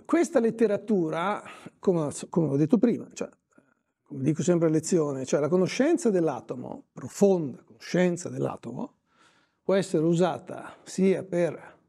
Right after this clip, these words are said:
costruire risonanze magnetiche, ma anche per costruire bombe atomiche. Eh, la profonda conoscenza, eh, del sistema percettivo può essere usata per indurre delle illusioni percettive,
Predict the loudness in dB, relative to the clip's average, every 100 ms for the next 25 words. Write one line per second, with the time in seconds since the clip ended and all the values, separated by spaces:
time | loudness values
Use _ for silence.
0 | _ _ -20 -20 _ -8 -6 -4 0 2
1 | 2 0 -4 -4 -4 -4 -4 -2 -2 -2
2 | 0 0 0 -4 -16 _ _ -20 -14 -12
3 | -4 -2 -2 -6 -6 0 2 2 -2 -6
4 | -2 0 -2 -6 -18 _ _ _ _ _
5 | _ _ _ _ _ _ _ -12 -10 -8
6 | -2 -2 2 2 2 2 0 -2 0 0
7 | 2 -2 -4 -6 -8 -10 -6 -4 -4 -8
8 | -10 -18 -6 -2 -2 -2 0 0 0 0
9 | 2 0 2 2 4 2 0 -6 -8 0
10 | 2 4 0 -2 0 2 2 2 2 4
11 | 2 2 0 2 2 4 4 4 2 0
12 | -6 -10 -10 -14 -10 -10 -12 -18